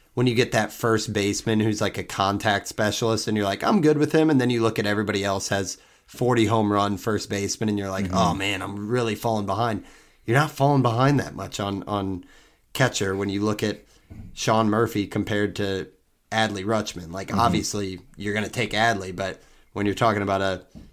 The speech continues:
Speaker 1: sixth round pick versus a twenty-third round pick, like, you'll take the discount there. Um, so that's, yeah, that's another trend. I, way more closers with the lockdown job. I felt so proud of myself grabbing two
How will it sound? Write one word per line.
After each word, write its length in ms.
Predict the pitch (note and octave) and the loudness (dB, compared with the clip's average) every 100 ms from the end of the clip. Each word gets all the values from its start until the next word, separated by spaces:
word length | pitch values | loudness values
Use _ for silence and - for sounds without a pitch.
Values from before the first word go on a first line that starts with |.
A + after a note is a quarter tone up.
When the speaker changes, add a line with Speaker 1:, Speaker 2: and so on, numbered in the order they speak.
| - | -16
Speaker 1:
sixth 400 | - C#3+ C3+ A#2 | -4 0 0 0
round 300 | G#2+ G2+ F2+ | 0 0 -2
pick 240 | A2+ G2 | -2 -2
versus 420 | - G#2 G2 G#2 F#2 | -4 -4 -4 -4 -6
a 80 | |
twenty-third 640 | F2+ - A#2+ G#2 - A#2+ G2+ | -8 -4 -2 -2 0 0 0
round 260 | G2 F#2 | -4 -6
pick, 320 | - G2 F2+ - | -4 -6 -4 -8
like, 340 | F#2+ F2 - - | -10 -10 -14 -10
you'll 200 | G#2 G2+ | -8 -8
take 320 | - A#2 - | -4 -6 -4
the 60 | F2+ | -8
discount 540 | G2+ F#2 - D2+ - | -8 -8 -10 -10 -8
there. 260 | D#2+ B1 F2 - - - _ - | -8 -8 -10 -18 -20 -20 _ -8
Um, 520 | G2+ G2 F#2 F2+ F#2 - _ _ | -2 0 0 -4 -8 -14 _ _
so 160 | - - | -10 -2
that's, 300 | A#2+ B2+ - | 0 0 -2
yeah, 200 | C3 A2 | -2 0
that's 380 | A2 - - - _ _ _ | -2 -4 -8 -10 _ _ _
another 240 | C3+ D#3 | 2 4
trend. 300 | D3+ D#3 C#3 | 4 4 4
I, 180 | B2 C3+ C3+ | 4 0 -2
way 260 | A#2 C#3 | 2 4
more 220 | E3+ E3 C3+ | 6 4 2
closers 720 | - B2+ F3 - - - - | 2 4 4 2 -8 -12 -8
with 260 | G#2+ A#2 | 0 0
the 80 | A#2 | 2
lockdown 520 | G#2+ G#2 G#2+ G#2+ F#2 | 2 2 0 0 -2
job. 340 | F#2 G2 D#2+ A1 - | -2 -6 -6 -8 -2
I 100 | A#2 | 0
felt 300 | C3+ A#2 - | 2 0 0
so 480 | - C#3 C#3 C#3 | 0 4 4 4
proud 320 | A2+ B2+ A#2+ B2+ | 2 2 4 4
of 60 | |
myself 420 | G#2+ F#2+ - G2 - | 2 -2 -2 -4 -2
grabbing 380 | G#2+ G2+ G2 | 0 0 -2
two 520 | F2+ - A#2+ A#2 G#2+ | -2 0 2 2 0